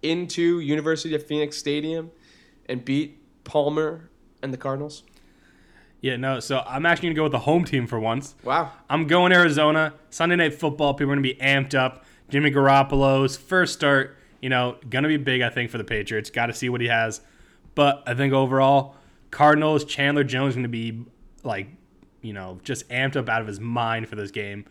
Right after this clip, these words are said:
Speaker 1: Yeah.
Speaker 2: He's probably telling all the defensive guys the little tricks to beat the offensive lineman for the Patriots. He's had, you know, multiple practices with them throughout his career.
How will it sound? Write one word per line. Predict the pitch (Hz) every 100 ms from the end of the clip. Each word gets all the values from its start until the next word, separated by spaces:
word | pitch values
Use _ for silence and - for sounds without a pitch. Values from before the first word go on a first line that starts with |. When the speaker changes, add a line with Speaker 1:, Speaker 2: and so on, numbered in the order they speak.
| -
Speaker 1:
Yeah. | 131 104 - _
Speaker 2:
He's | 120
probably | - 143 143
telling | 147 151
all | 143
the | 139
defensive | 127 139 135 135
guys | 127 127 131
the | 120
little | 123 127
tricks | 123 - 120 -
to |
beat | 117 120
the | 117
offensive | 113 120 123 117 110
lineman | 113 117
for | 117
the | 117
Patriots. | - 120 120 123 113
He's | 107 -
had, | 110 117 113
you | 113
know, | 113 113 - _ _ _ _
multiple | 113 120 131 127 127 127
practices | 117 123 127 131 120
with | 117
them | 127 123
throughout | 120 113
his | 113
career. | - 135 127 127 127